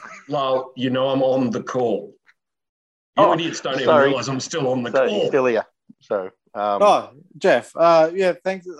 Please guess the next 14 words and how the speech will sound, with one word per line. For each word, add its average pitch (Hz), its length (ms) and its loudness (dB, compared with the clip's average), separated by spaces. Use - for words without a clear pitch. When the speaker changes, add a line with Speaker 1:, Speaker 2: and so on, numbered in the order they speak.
Speaker 3:
Can 208 200 -2
someone 254 320 0
cut - 300 -4
Jeff 160 200 -2
off? 160 200 0
Speaker 2:
We 156 80 -10
need 175 220 -6
Tony 175 320 2
back 117 260 0
to 113 100 -12
do 151 220 -6
that, 110 160 0
don't 123 200 -4
we? 220 140 -12